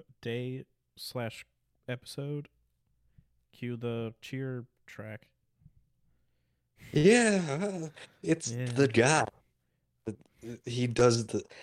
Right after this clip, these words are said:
Speaker 2: he, he makes jokes that, yeah, they're, they're
Speaker 1: He
Speaker 2: okay.
Speaker 1: makes the funnies.
Speaker 2: He's, he's somebody that's different from the nor-, he's a recurring character.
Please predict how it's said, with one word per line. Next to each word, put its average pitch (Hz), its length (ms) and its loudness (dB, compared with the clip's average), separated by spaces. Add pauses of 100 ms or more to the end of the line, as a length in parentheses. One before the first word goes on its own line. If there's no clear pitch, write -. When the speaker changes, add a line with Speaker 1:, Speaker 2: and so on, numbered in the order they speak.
(140)
Speaker 2:
he, 131 280 4
he 123 320 0
makes 123 440 2
jokes 110 640 2
that, 107 220 0 (220)
yeah, 113 400 4
they're, 107 280 -2
they're 120 460 4
Speaker 1:
He 98 40 -2
Speaker 2:
okay. 127 240 -6
Speaker 1:
makes - 300 -4
the 127 120 -10
funnies. 123 920 -12 (1200)
Speaker 2:
He's, 139 320 -6 (200)
he's 117 400 -6
somebody 101 960 4 (120)
that's 95 400 -8
different 104 460 2
from 101 220 -4
the 98 80 0
nor-, 98 240 -2
he's 120 260 4
a 98 100 8
recurring 104 720 6
character. 98 720 0